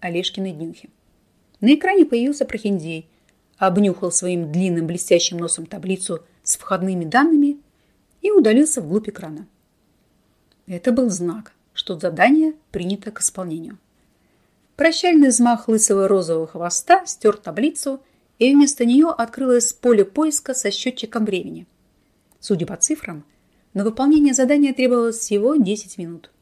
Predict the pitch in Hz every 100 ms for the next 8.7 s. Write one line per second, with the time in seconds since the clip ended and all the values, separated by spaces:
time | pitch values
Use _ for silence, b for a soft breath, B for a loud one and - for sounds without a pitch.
0 | _ _ _ - 285 359 269 240 233 226
1 | _ _ _ _ _ _ _ _ _ _
2 | _ _ _ 190 185 180 175 196 180 175
3 | 165 170 170 _ - 190 170 165 - 185
4 | 202 180 _ _ _ _ _ _ _ _
5 | - 165 196 175 247 240 226 208 214 202
6 | - 185 - 180 - - - - _ _
7 | _ _ _ - 160 190 277 320 - -
8 | _ _ 196 220 240 - -